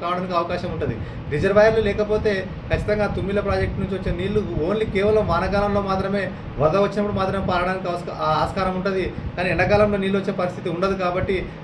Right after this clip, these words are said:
ఖచ్చితంగా నీళ్లు నిల్వ చేసుకునే, నిల్వ చేసుకోవాలంటే ఖచ్చితంగా మల్లమ్మకుంట రిజర్వాయర్ని నిర్మించాలి. ఏదైతే ఇప్పుడైతే మల్లురవి గారు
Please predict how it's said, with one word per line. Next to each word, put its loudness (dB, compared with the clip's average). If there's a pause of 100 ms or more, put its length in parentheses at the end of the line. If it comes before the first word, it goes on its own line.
ఖచ్చితంగా 0
నీళ్లు 2
నిల్వ 4
చేసుకునే, 2
నిల్వ 0
చేసుకోవాలంటే 0
ఖచ్చితంగా -2
మల్లమ్మకుంట -2
రిజర్వాయర్ని -2 (280)
నిర్మించాలి. 0 (260)
ఏదైతే 6
ఇప్పుడైతే 0
మల్లురవి 2
గారు 2